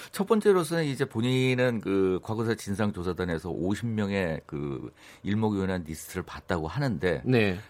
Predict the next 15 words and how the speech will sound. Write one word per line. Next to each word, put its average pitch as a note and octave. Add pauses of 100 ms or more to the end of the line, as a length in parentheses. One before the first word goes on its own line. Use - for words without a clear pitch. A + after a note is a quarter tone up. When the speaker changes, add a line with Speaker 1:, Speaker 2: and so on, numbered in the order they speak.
Speaker 1:
저는 B2
줄기차게 G2
제 F2
기억이나 E2+
뭐 C#2+
이런 E2+
게 E2+
없기 D2
때문에 C2+ (480)
그것이 G2
아니다라고 G2
이야기를 D2
했던 A#2+
것이고 D2+
Speaker 2:
예. A#2+